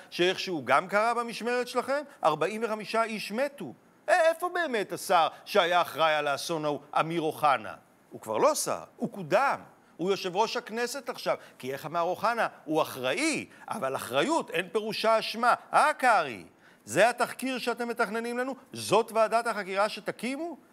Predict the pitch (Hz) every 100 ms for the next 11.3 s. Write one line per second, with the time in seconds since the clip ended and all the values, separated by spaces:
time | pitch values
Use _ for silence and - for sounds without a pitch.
0 | _ - 285 285 311 277 294 285 302 302
1 | 240 226 156 - - 190 185 202 196 185
2 | 180 190 202 190 175 175 160 165 185 165
3 | 147 175 165 151 170 190 180 143 160 185
4 | 165 156 143 147 185 - - - - 202
5 | 180 147 180 156 160 185 156 139 180 160
6 | - 226 277 - - 156 160 135 214 262
7 | 233 233 233 233 233 156 - 135 101 -
8 | - 92 107 214 170 165 131 113 - 120
9 | 165 226 190 120 117 - 127 120 143 139
10 | 135 - 247 202 - - 135 127 - -
11 | 247 226 190